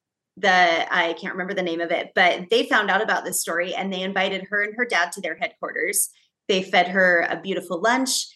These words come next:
They took her on a tour of their factory, showed her everything, and then they gifted her several bags, several handbags,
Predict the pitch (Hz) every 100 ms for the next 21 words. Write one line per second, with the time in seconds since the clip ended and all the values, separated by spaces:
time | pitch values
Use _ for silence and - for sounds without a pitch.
0 | _ 185 185 202 202 190 185 - 220 214
1 | 214 214 175 175 165 - 165 165 - 240
2 | - 240 220 214 202 - 202 190 170 202
3 | 220 208 208 202 202 196 - _ 196 196
4 | 196 190 185 196 196 214 214 202 - 190
5 | 196 185 160 165 175 190 - - - 226
6 | 220 214 190 190 170 175 180